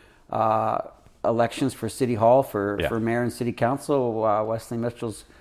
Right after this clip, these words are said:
Speaker 1: uh, gonna p-, take a good run at, at, at city council.
Speaker 2: So what I want to do is I want to be your first supporter to sign up on your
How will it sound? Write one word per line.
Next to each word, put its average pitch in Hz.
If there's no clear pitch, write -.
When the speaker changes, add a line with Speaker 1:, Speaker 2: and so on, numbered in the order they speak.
Speaker 1:
uh, 120
gonna 117
p-, -
take 123
a 117
good 110
run 123
at, 113
at, 107
at 107
city 117
council. 113
Speaker 2:
So -
what 104
I 120
want 156
to 120
do 87
is 95
I 107
want 127
to 139
be 113
your 92
first -
supporter 92
to 107
sign 113
up 104
on 92
your 85